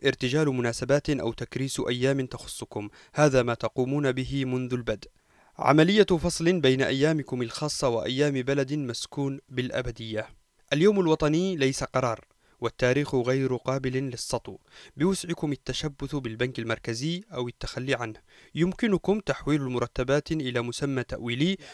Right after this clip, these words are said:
بوسعكم التشبث بالبنك المركزي أو التخلي عنه. يمكنكم تحويل المرتبات إلى مسمى تأويلي وصرفها على فتوحاتكم. يمكنكم الاستيلاء على المزيد من الأرصدة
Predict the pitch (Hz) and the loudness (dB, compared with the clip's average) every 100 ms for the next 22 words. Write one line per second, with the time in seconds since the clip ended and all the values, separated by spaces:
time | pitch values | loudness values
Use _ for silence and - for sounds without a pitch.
0 | - _ _ _ _ _ 139 180 240 - | -20 _ _ _ _ _ 2 6 6 2
1 | 214 160 185 190 135 - 135 185 147 135 | 2 4 4 4 -2 0 -2 0 0 0
2 | 123 117 139 135 123 117 127 117 160 175 | 0 0 0 0 -2 0 0 0 -2 0
3 | 123 - 123 - 143 147 131 117 - _ | -2 -2 -4 -4 -2 -2 -2 -6 -14 _
4 | - 131 135 - 156 135 202 202 - - | -8 -2 -2 2 2 2 0 -2 -4 -6
5 | 143 165 135 123 123 123 135 143 156 - | 0 0 0 -2 -4 -2 0 4 4 2
6 | 165 156 - - 131 127 123 - 156 135 | -4 -4 -14 -6 0 0 0 -2 -2 -2
7 | 127 - 117 123 131 185 180 131 170 147 | -2 -4 -6 -4 0 0 0 0 -2 -4
8 | - 139 151 135 123 123 131 - 123 170 | -4 0 2 4 2 2 -4 -6 -4 -4
9 | - 135 117 110 _ _ - 120 113 - | -4 -4 -4 -6 _ _ -14 -10 -10 -2
10 | 135 131 208 220 - - - 123 117 - | -2 0 -2 -2 -6 -14 -2 0 0 -8
11 | - 139 135 165 131 127 120 117 120 165 | -8 -4 -2 0 2 2 2 -2 -2 -4
12 | 131 120 110 - 113 - 156 | -4 -6 -8 -8 -10 -4 0